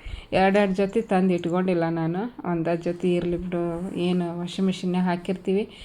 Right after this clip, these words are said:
ಹಿಂದಿನ ದಿವಸ ಹಾಕಿದ್ವಿ ಅಂದರೆ ಮತ್ತೆ ಮರುದಿನ ಅನ್ನೋದ್ರಲ್ಲಿ ಒಣಗಿರ್ತಾವೆ, ಅವನ್ನ ತಂದು ಹಾಕಿಬಿಡ್ತೀನಿ. ಹ್ಮ್, ಇನ್ನೊಂದು ಜೊತೆ ತೊಗೋಬೇಕು, but ಏನು ಅವಶ್ಯಕತೆ ಇಲ್ಲ.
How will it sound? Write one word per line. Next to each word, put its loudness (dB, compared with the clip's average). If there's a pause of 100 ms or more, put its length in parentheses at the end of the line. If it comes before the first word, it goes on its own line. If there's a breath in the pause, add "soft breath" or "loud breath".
(200 loud breath)
ಹಿಂದಿನ 4
ದಿವಸ 0
ಹಾಕಿದ್ವಿ 2
ಅಂದರೆ 0
ಮತ್ತೆ -2
ಮರುದಿನ 0
ಅನ್ನೋದ್ರಲ್ಲಿ -2
ಒಣಗಿರ್ತಾವೆ, 0
ಅವನ್ನ 0
ತಂದು 0
ಹಾಕಿಬಿಡ್ತೀನಿ. -4 (520 loud breath)
ಹ್ಮ್, -2
ಇನ್ನೊಂದು 2
ಜೊತೆ -2
ತೊಗೋಬೇಕು, 0
but -2
ಏನು 2
ಅವಶ್ಯಕತೆ 0
ಇಲ್ಲ. 0